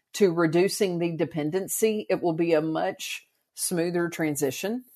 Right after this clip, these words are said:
I'm gonna tell a story which will encompass sort of what the plan and the process is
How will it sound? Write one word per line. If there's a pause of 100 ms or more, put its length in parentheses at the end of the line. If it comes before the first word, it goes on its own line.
(260)
I'm
gonna
tell
a
story
which
will
encompass
sort
of
what
the
plan
and
the
process
is